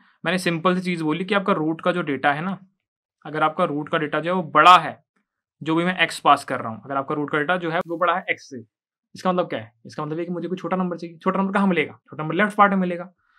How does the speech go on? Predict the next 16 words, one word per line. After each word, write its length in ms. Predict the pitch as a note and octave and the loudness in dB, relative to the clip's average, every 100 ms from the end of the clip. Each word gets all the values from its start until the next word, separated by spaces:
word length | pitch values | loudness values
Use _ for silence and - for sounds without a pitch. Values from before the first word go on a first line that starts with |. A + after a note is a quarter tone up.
| _ _ | _ _
तो 60 | D3+ | -10
मैंने 200 | C#3+ D3 | -8 -6
क्या 100 | D3+ | -6
बोला? 120 | F3+ | -4
लेफ्ट 180 | G3 G3 | -4 -4
पार्ट 180 | F3+ E3 | -4 -4
में 120 | E3 | -6
जाओ। 180 | D3+ D3 _ _ _ _ _ _ _ _ - | -10 -14 _ _ _ _ _ _ _ _ -20
इसको 200 | - D3 | -16 -12
मैंने 220 | C#3 C#3+ | -12 -12
if 80 | - | -2
लगा 200 | F#3 G3+ | 4 6
दिया, 280 | G3+ F#3+ A#2+ - _ - | 6 2 0 -8 _ -12
इसको 180 | D3+ - | -10 -6
मैंने 160 | D#3 C#3 | -4 -2
लेफ्ट 180 | D3 | -2